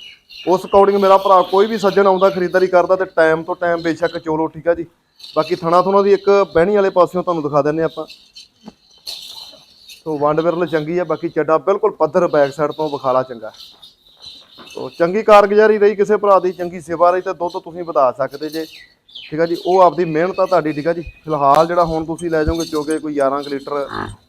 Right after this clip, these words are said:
ਬਾਰਾਂ ਕੁ ਦਿਨਾਂ ਦੀ ਸੂਈ ਦੇ ਥੱਲੇ ਹੁਣ ਮੌਕੇ ਤੇ ਮੌਜੂਦ ਆ। ਸੋ ਚਵਾਈ ਚੰਗੀ ਆ, ਬਾਕੀ ਥਣ ਦੇਵਾ ਤੁਹਾਨੂੰ ਦੱਸੂਗਾ ਵੀ ਚਵਾਈ ਕਿਹੋ ਜਿਹੀ ਆ, ਠੀਕ ਆ ਜੀ।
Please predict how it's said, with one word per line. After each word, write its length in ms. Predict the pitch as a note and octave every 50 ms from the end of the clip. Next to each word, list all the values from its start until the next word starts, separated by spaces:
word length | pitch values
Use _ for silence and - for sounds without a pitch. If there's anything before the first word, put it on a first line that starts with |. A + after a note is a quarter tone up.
| _ _
ਬਾਰਾਂ 320 | A#2 G#2+ C3 C#3+ D#3 E3+ D#3+
ਕੁ 80 | D3+
ਦਿਨਾਂ 200 | C#3+ C#3+ C#3+ C#3+
ਦੀ 80 | C#3+ C#3
ਸੂਈ 220 | C#3 - C3 C3
ਦੇ 100 | B2 C3+
ਥੱਲੇ 220 | B2 C#3 C3 C3 B2+
ਹੁਣ 120 | B2+ C3
ਮੌਕੇ 320 | B2 A#2+ A#2 A#2 - C3+ A#2+
ਤੇ 80 | C3+
ਮੌਜੂਦ 420 | C3 B2+ A2 A#2 B2 B2 C#3 C#3+ D3
ਆ। 80 | D3 _ _ _ _ _ _ _ _ _ _ _
ਸੋ 120 | - D3+
ਚਵਾਈ 340 | C#3+ - C#3+ C3 C3+ C#3+ D#3
ਚੰਗੀ 300 | D#3 D#3+ D#3+ D#3+ E3 F#3
ਆ, 60 | F#3
ਬਾਕੀ 260 | E3 E3 D3+ - E3 D#3+
ਥਣ 240 | D#3+ D3 D3 D3
ਦੇਵਾ 220 | D3+ D#3+ E3 E3+ E3+
ਤੁਹਾਨੂੰ 240 | E3+ E3+ D#3 D3 B2+
ਦੱਸੂਗਾ 340 | C#3 A#2+ C3+ D3 D3 D#3
ਵੀ 100 | D3 D3
ਚਵਾਈ 300 | C#3+ - B2+ B2+ B2+ C3+
ਕਿਹੋ 280 | B2 C3+ C3 B2+ C#3+ C#3+
ਜਿਹੀ 140 | C3 C#3+ D3
ਆ, 60 | C#3+
ਠੀਕ 180 | C3+ C3+ C#3 D3+
ਆ 40 |
ਜੀ। 80 | D3+ C#3+